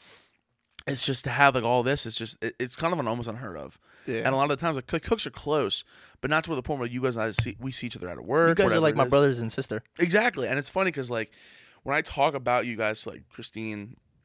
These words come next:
Speaker 1: or, like, my mom or whoever, my dad, my brothers,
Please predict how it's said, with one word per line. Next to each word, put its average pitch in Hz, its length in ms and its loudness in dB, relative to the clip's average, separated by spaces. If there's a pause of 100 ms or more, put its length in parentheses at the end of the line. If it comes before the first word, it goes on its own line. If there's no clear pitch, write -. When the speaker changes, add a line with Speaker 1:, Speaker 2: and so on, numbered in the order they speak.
(560)
Speaker 1:
or, 113 160 -2
like, 104 200 -8
my 104 100 -6
mom 107 340 -8
or 107 60 -8
whoever, 107 460 -6 (880)
my 127 80 -8
dad, 101 200 -8
my 95 60 -8
brothers, 95 440 -8